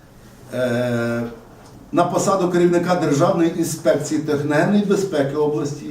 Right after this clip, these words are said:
він подумав, що вигідніше для себе особисто буде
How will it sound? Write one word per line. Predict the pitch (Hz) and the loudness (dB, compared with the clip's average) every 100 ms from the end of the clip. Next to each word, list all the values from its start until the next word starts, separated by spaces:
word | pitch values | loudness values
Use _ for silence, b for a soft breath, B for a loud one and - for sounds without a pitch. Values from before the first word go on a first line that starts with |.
| 151 113 | -10 -6
він | 131 226 214 - B B B B B B - | 2 4 4 2 B B B B B B -10
подумав, | - 196 196 202 160 139 | 0 4 4 4 2 0
що | 156 | 2
вигідніше | 165 175 170 262 214 | 4 4 4 2 0
для | 180 | 0
себе | 170 196 220 | 0 2 2
особисто | 214 190 190 202 - | 0 0 0 -2 -2
буде | 175 175 | -2 0